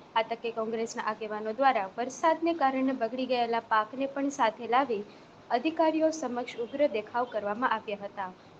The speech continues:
કોંગ્રેસની માંગણી છે કે સો ઇંચથી વધુ વરસાદ થયો હોય તો ખાસ કરીને એકસો ચાલીસ ઇંચ વરસાદ થયો હોય ત્યારે પહેલા વળી ગયેલી તકે સરકાર દ્વારા લીલો દુષ્કાળ જાહેર કરી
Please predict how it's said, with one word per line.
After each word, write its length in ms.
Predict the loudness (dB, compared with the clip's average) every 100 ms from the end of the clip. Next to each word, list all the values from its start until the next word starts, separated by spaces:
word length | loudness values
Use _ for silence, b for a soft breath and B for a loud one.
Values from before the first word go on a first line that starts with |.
| -2
કોંગ્રેસની 560 | 0 0 -2 -2 -4
માંગણી 420 | 0 0 4 4
છે 200 | 4 0
કે 260 | -2 -2 -4
સો 300 | 0 6 6
ઇંચથી 380 | 6 0 -4 -4
વધુ 340 | -2 -2 0 4
વરસાદ 360 | 2 2 -6 -6 -2
થયો 220 | 2 4
હોય 180 | 2 0 B B -4
તો 80 | -2
ખાસ 400 | 0 2 2 2 2
કરીને 280 | 4 2
એકસો 300 | 0 -4 -6
ચાલીસ 460 | -4 2 2 2 -2 -4
ઇંચ 220 | -8 -6
વરસાદ 400 | -6 -4 -2 -2 -2
થયો 220 | 0 0
હોય 140 | 0 -2
ત્યારે 260 | 0 -2
પહેલા 440 | -2 -4 -2 2 2
વળી 240 | 2 -4
ગયેલી 400 | -4 -4 -2 0
તકે 380 | 2 2 0 -4 B B B -10 -2
સરકાર 420 | 0 4 4 6
દ્વારા 300 | 6 6 4
લીલો 360 | 2 4 6
દુષ્કાળ 520 | 6 2 -4 -2 0 0
જાહેર 400 | -2 0 0 0
કરી 280 | -2 0 -2